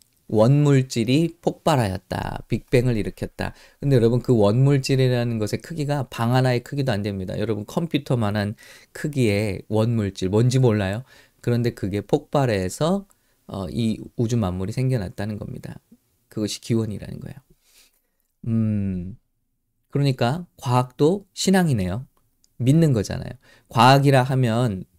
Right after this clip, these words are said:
오감으로, 어, 증명이 돼야 됩니다. 만져줄 수 있거나 볼 수 있거나. 그리고 중요한 것은요, 과학적이 되려고 하면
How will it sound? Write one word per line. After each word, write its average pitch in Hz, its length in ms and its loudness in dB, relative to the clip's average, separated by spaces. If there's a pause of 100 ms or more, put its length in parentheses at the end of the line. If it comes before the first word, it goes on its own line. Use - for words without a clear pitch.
(200)
오감으로, 135 760 6 (300)
어, 92 320 -6
증명이 135 460 4
돼야 92 180 -4
됩니다. - 480 -12 (220)
만져줄 98 480 -4
수 - 100 -8
있거나 98 240 -6
볼 101 220 -2
수 98 140 -6
있거나. 98 440 -6 (320)
그리고 131 220 0
중요한 120 400 0
것은요, 98 500 -6 (380)
과학적이 110 1400 0
되려고 98 380 -2
하면 110 280 -2